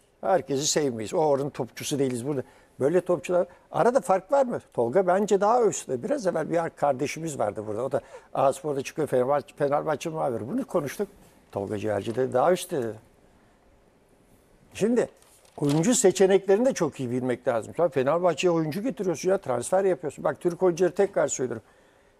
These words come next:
Hakikaten iyi oyuncuları var. Ama takım olamadıktan sonra sen istediğin kadar iyi oyuncu da getir. Kimi getirirsen getir. Takım olamadı Fenerbahçe.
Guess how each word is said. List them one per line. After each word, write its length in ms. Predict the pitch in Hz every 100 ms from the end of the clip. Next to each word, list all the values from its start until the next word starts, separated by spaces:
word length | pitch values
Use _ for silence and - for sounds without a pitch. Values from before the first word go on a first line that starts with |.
| _ _
Hakikaten 600 | - 120 185 214 208 202 - _ _ _
iyi 240 | 175 175 226
oyuncuları 580 | 202 196 160 156 135
var. 140 | 104 - - -
Ama 160 | 131
takım 300 | - 151 180
olamadıktan 600 | 180 180 165 143 131 208
sonra 220 | 214 143 117
sen 140 | 151
istediğin 360 | 143 - 170 196
kadar 200 | 175 160
iyi 120 | 151
oyuncu 340 | 151 143 156
da 120 | 147 - _ _ _ _ 123
getir. 360 | 123 120 - _ _ _ _ _
Kimi 200 | 208 277
getirirsen 520 | 240 - 175 - 160
getir. 220 | 135 - -
Takım 280 | 180 - 277
olamadı 340 | 240 180 131
Fenerbahçe. 640 | 131 131 - - - -